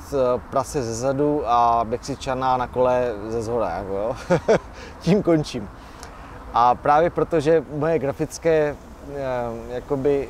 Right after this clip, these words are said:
možnosti jsou naprosto nulové, tak jsem potřeboval někoho, kdo dokáže tu grafickou věc nějakým spa-, způsobem stvárnit, dát tomu nějakou fazonku a něco udělat.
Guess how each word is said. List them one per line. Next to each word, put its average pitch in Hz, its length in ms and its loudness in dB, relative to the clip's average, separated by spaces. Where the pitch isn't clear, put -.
možnosti 139 540 -2
jsou 147 240 2
naprosto 135 440 0
nulové, 143 460 2
tak 117 120 -6
jsem 156 180 0
potřeboval 160 440 2
někoho, 151 400 0
kdo 139 100 -2
dokáže 135 560 0
tu 139 140 -4
grafickou 135 640 -2
věc 131 360 -2
nějakým 135 280 -4
spa-, 127 320 -4
způsobem 131 580 -2
stvárnit, 147 960 0
dát 135 160 0
tomu 143 160 2
nějakou 135 220 0
fazonku 147 720 2
a 123 300 4
něco 131 240 -6
udělat. 135 360 2